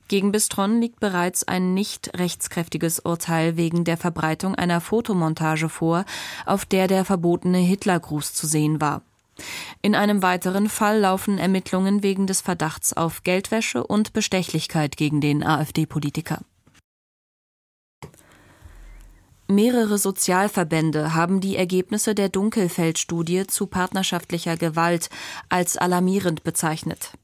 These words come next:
Die vorgestellten Zahlen seien ein Schock und das tatsächliche Ausmaß von Gewalt übersteige die polizeiliche Statistik bei weitem,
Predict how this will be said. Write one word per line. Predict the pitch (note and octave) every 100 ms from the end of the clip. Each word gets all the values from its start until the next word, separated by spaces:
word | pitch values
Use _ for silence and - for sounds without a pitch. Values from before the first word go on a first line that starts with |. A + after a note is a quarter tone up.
| _ _ _ _ - - - - F#3
Die |
vorgestellten | - A#3+ A#3+ A#3 G#3+ G3+
Zahlen | F#3+ F3 E3+ E3 G#3+ A3
seien | G3 F#3+ G#3
ein | - F#3+ G3
Schock | - G#3 G3 - - -
und | F3 E3+
das | F3
tatsächliche | - F#3+ G#3 G#3+ G#3+ G3+ -
Ausmaß | F3 - F3+ F3 F3
von | F3+ F3
Gewalt | F3 D#3+ D#3+ F3+
übersteige | A3 G3+ G3+ - F#3+ G3
die | F#3+
polizeiliche | - F#3 F3 - E3+ E3 E3 F3
Statistik | - E3+ - E3 - E3+
bei | - E3+
weitem, | E3+ F3 - D#3+